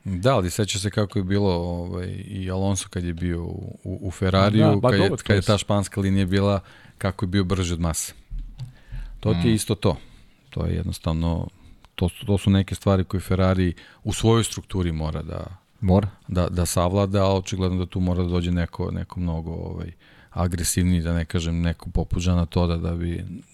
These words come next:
Speaker 1: da bi svako mogao da dođe na poziciju na kojoj je potrebno da bude. I to je u stvari, ovaj, odlika vrhunskih menadžera, kao i u svakom poslu.
Speaker 2: Slažem
Speaker 1: Tako
Speaker 2: se,
Speaker 1: da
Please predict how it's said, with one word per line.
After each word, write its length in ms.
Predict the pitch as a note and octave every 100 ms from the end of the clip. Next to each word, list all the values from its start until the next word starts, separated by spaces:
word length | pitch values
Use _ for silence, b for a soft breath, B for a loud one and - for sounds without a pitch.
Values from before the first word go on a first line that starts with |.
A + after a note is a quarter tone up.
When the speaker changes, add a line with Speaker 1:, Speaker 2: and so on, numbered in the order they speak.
| _
Speaker 1:
da 260 | G#2+ F#2 F2+
bi 240 | F2+ F#2 F2 B B
svako 320 | - G2+ F#2 F#2+
mogao 240 | F2+ F2+
da 60 | F2+
dođe 160 | E2+
na 100 | F2
poziciju 420 | - E2 E2 - E2+
na 60 |
kojoj 140 | E2+ E2+
je 40 |
potrebno 320 | E2 - E2
da 100 | E2+
bude. 160 | E2+ - - _ -
I 100 | F#2+
to 260 | - G2
je 60 | F#2+
u 40 |
stvari, 400 | - F#2+ F#2 F#2 - b b b b
ovaj, 520 | - F2 F2 E2+ F2+
odlika 380 | F#2 F2 F2 -
vrhunskih 460 | F2 E2 F#2 - E2
menadžera, 420 | D#2+ D2+ - - - _
kao 240 | - D#2
i 40 | D#2+
u 40 |
svakom 320 | - E2 F2
poslu. 280 | E2 D#2 -
Speaker 2:
Slažem 360 | - F#2 F#2 F#2
Speaker 1:
Tako 60 | E2
Speaker 2:
se, 120 |
Speaker 1:
da 100 | D#2+